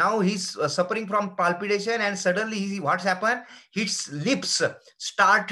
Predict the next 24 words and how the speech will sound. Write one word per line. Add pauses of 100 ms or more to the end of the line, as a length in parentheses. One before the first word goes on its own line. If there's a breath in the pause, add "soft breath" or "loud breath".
(140)
trembling,
lips
start
trembling,
okay। (360 loud breath)
And
there
is
a (140)
twitch
in
my
right
eyebrow।
Twitch
means,
uh, (260 loud breath)
move,
movement
in
my
right
elbow,
elbow।